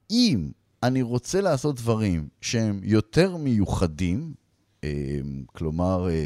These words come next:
אה, נגיד עכשיו, אה, ב-, ב-, ב-, בקוביד שהיה, אז ישבתי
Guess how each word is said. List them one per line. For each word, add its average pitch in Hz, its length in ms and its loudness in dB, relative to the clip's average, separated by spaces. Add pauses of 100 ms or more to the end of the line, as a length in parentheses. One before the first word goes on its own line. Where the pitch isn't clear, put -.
(280)
אה, 69 160 -8 (1600)
נגיד 67 340 -6
עכשיו, 95 380 2 (120)
אה, 73 40 2 (420)
ב-, 53 80 -10 (140)
ב-, 58 140 -8 (160)
ב-, 55 520 -6
בקוביד 95 640 2
שהיה, 92 600 4
אז 85 180 0
ישבתי 95 540 -2